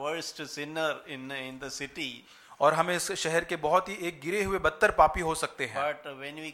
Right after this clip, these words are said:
Speaker 1: come to God and in brokenness and seeing our own sin,
Speaker 2: लेकिन जब हम परमेश्वर के पास अपने उस टूटे हुएपन में अपने पाप को देखकर आते हैं,
Speaker 1: and we can go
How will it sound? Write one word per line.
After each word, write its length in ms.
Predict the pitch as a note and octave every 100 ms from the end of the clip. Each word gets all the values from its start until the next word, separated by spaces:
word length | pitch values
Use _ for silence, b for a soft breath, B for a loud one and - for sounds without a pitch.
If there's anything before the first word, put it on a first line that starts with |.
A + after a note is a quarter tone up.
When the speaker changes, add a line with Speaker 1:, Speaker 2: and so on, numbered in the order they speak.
| -
Speaker 1:
come 240 | D3 D3+ E3
to 140 | C#3
God 260 | C#3+ D#3+ D#3+ - -
and 420 | C#3 C3 B2 C3 B2+
in 260 | C3 -
brokenness 540 | C3 C3 D3+ D3+ D#3+ D#3+ - B B C3+
and 400 | C3+ C3 C3+ -
seeing 340 | A3+ G3+ E3+
our 200 | D#3+ D#3
own 200 | D3+ -
sin, 160 | D3+ A2+ F#2+ B B D3
Speaker 2:
लेकिन 240 | E3 F#3
जब 140 | F3
हम 80 | F3+
परमेश्वर 460 | E3+ D#3 F3 E3 E3
के 100 | E3+
पास 280 | E3 E3 E3
अपने 200 | E3+ E3
उस 120 | -
टूटे 220 | D#3+ F#3
हुएपन 380 | E3+ E3+ E3 D#3
में 160 | D#3+
अपने 220 | D3+ - D3+
पाप 320 | D3 D3 -
को 120 | F3
देखकर 340 | D3 C#3+ D3
आते 240 | C3 C3 D3
हैं, 300 | C3+ D#3 -
Speaker 1:
and 160 | -
we 180 | D#3+ D3+
can 280 | F3 D#3+ C3+
go 160 | F3+